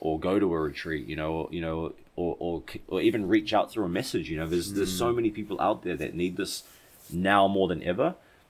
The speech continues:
Speaker 1: And that's kind of what inspired me to get into creating music, so that I could,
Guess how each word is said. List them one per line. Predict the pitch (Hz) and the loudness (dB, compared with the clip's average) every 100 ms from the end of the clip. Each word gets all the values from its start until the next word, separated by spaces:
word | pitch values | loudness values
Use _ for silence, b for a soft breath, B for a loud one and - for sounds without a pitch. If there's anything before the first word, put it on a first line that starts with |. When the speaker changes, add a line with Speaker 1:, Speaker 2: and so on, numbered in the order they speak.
| - | -8
Speaker 1:
And | 90 95 | -2 0
that's | - | -2
kind | - 101 95 | -2 -2 0
of | 80 | 0
what | 90 85 | 0 0
inspired | 82 - 87 87 | -4 -2 2 2
me | 90 | -2
to | - 85 | -6 -8
get | 80 87 | -4 -4
into | 80 82 | -4 -10
creating | - 87 78 78 | -6 -4 -4 -2
music, | 107 101 82 - b b b - - | -2 0 -2 -4 b b b -20 -12
so | - 90 | -2 0
that | 85 | 0
I | 87 | -2
could, | - 87 | -2 -6